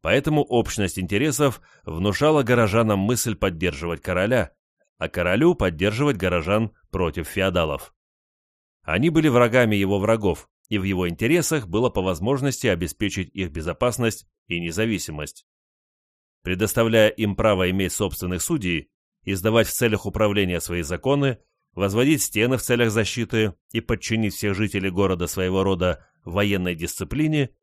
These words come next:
король давал горожанам для обеспечения их безопасности и независимости от баронов все средства, которые только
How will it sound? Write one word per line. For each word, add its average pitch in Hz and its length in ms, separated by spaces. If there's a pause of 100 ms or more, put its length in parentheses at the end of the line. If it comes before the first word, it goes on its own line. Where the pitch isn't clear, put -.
(340)
король 156 340
давал 139 280
горожанам 113 560
для 101 120
обеспечения 92 720
их 92 220
безопасности 117 920 (280)
и 120 140
независимости 117 760
от 90 140
баронов 90 500 (200)
все - 240
средства, 135 480
которые 107 400
только 123 480